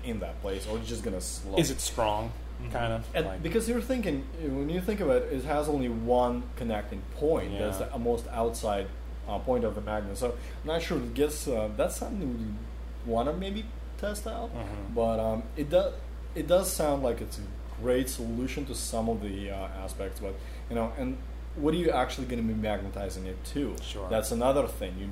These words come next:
Speaker 1: probably not gonna be another magnet. You're probably gonna have to create, uh, the,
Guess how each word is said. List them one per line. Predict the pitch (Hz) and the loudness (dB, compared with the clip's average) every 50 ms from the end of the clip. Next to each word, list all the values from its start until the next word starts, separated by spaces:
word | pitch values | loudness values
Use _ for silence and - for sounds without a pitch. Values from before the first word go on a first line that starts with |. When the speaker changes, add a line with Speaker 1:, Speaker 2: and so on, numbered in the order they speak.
| - - - | -8 -6 -2
Speaker 1:
probably | - 160 185 190 175 151 | 0 2 2 2 2 2
not | 139 131 | 2 2
gonna | 127 120 113 | 2 0 0
be | 113 | 0
another | 107 107 107 104 101 98 | 0 0 0 0 0 -2
magnet. | 101 98 98 95 95 98 98 | -2 0 0 0 -2 -2 -6
You're | 101 - - | -6 -8 -4
probably | - 120 117 113 117 110 | 0 0 0 2 0 -2
gonna | 104 113 107 101 | -2 -2 -4 -2
have | 95 98 95 - | -2 -4 -4 -4
to | - - | -6 -8
create, | - - - 123 120 117 113 117 117 120 117 117 117 - - - - - - - - - - | -8 -6 -2 -2 0 0 2 2 2 2 2 0 -2 -4 -8 -8 -8 -8 -8 -8 -8 -6 -2
uh, | 107 101 101 101 98 98 98 95 95 98 - - 104 104 104 | -2 0 2 2 2 2 2 2 0 0 -2 -4 -6 -2 2
the, | 117 117 113 113 | 4 6 6 4